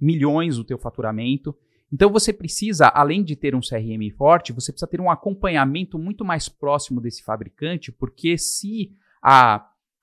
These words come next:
é, como você é uma empresa já complexa, aquilo que é padrão da ferramenta já não te atende. Então você precisa customizar a ferramenta, né? E é normal isso acontecer nessas grandes corporações. Então é necessário que mesmo você tendo customizado, você tendo trazido uma consultoria renomada pra com-, pra,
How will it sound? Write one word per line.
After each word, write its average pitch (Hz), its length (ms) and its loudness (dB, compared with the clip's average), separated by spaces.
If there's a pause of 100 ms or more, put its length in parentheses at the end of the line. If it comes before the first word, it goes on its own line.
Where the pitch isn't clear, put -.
é, 117 160 -4
como 151 240 -4
você 160 180 -4
é - 20 0
uma 147 120 0
empresa 131 320 -2
já 123 100 -4
complexa, 135 720 -6 (220)
aquilo 180 240 -6
que 196 100 -2
é - 40 2
padrão 165 400 0
da 196 80 -4
ferramenta 147 560 -6
já 165 100 -8
não 165 140 -10
te 190 100 -12
atende. 117 400 -2
Então 135 160 -6
você - 140 -8
precisa 156 240 -6
customizar 170 720 -2
a 127 100 -4
ferramenta, 113 600 -6 (280)
né? 131 280 -4
E 120 100 -6
é 120 40 0
normal 147 320 2
isso - 120 -6
acontecer 131 240 -6
nessas 131 240 -6
grandes 120 340 -2
corporações. 117 760 -10 (520)
Então 208 300 6
é 214 80 2
necessário 214 480 0
que 202 140 -6
mesmo 220 400 0
você 196 520 2
tendo 165 320 -4
customizado, 127 800 0
você 117 200 -8
tendo 160 240 -6
trazido 127 320 -2
uma 135 140 -2
consultoria 113 760 -6
renomada 113 560 -4
pra 113 140 -8
com-, 131 180 -6
pra, 113 320 0